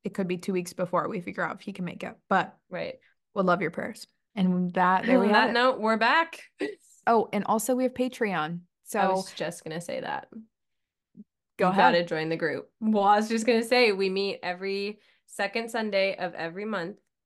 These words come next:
Speaker 2: So we meet once a month, every second Sunday, for, like, an hour on Zoom, uh, seven thirty Central Time.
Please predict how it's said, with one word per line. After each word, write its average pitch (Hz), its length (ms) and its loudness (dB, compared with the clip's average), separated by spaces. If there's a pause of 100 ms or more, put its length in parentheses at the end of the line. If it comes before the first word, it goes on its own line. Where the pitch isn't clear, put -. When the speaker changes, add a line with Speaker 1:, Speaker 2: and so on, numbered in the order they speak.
(220)
Speaker 2:
So - 120 -6
we 170 80 -2
meet 165 140 -2
once 220 220 -4
a 247 40 -6
month, 202 220 -2
every 175 260 -8
second 185 300 -8
Sunday, 165 440 -4 (560)
for, 202 120 0
like, 190 120 2
an - 60 -2
hour 208 640 2
on 226 240 -2
Zoom, 190 400 -4 (460)
uh, 185 240 2
seven 202 400 -4
thirty 196 500 -4
Central 185 500 -2
Time. 190 380 -6